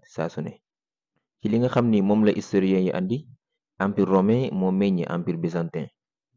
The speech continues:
Empire romain boobu biir Italie la sosoo, Rome di capitalam, ci atum moins vingt-sept laata yonent Yàlla Isa alayhi salaam di judd. Xeet yi nga xam ni moo fa nekkoon itam ca boobu jamono, yi may bëgg a lim la,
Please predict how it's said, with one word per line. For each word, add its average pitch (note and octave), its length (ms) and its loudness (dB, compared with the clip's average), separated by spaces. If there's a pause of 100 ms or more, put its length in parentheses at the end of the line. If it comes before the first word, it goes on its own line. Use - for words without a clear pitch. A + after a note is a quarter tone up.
(440)
Empire A#2 300 2
romain A2 260 4
boobu G#2 480 2 (400)
biir G#2 280 -2
Italie A2 280 2
la F#2+ 80 4
sosoo, F#2 340 -4 (560)
Rome G2+ 220 0
di F2+ 100 -2
capitalam, F2+ 580 0 (480)
ci - 120 -12
atum F#2 280 -2
moins F#2+ 220 2
vingt-sept F#2 460 0 (160)
laata E2+ 400 0
yonent F2+ 220 0
Yàlla F2 280 -2
Isa E2 280 -6
alayhi F2 200 -8
salaam F2 320 -4
di E2 80 -4
judd. D#2 280 -8 (1500)
Xeet A#2 200 4
yi A2+ 120 0
nga A2+ 100 0
xam A2+ 140 2
ni G2+ 80 2
moo G2+ 160 0
fa G#2+ 100 -4
nekkoon G#2+ 320 0
itam F2+ 420 -2
ca G2 100 0
boobu F#2+ 260 2
jamono, F2 460 -4
yi G2+ 160 -2
may G2 160 0
bëgg F#2+ 160 -2
a F#2+ 40 2
lim F#2 220 -2
la, A2+ 100 -4